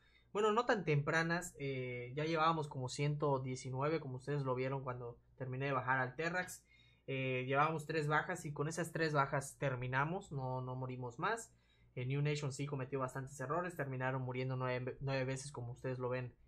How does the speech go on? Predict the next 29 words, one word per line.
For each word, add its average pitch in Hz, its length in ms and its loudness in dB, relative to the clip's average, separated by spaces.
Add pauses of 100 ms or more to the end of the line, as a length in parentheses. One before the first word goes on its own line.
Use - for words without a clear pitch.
(120)
en 123 300 -8
la 120 80 -6
imagen. 226 520 0 (420)
Y 175 400 2
pues 185 180 0
sí, 277 100 6
amigos, 277 420 6
ha 202 240 6
pasado 202 520 6
la 160 260 2
primera 202 540 4
guerra, 160 600 2 (360)
eh, 127 400 0
ganamos, 226 760 4
eh, 147 200 4
le 147 100 4
ganamos 160 460 2
al 135 240 2
actual 160 360 0
campeón 143 500 0
de 147 120 0
la 123 100 -2
temporada, 131 680 0
eh, 123 280 -4
vamos 151 300 2
muy 160 160 -2
bien, 185 260 2
esperemos 208 540 2
y, 135 260 0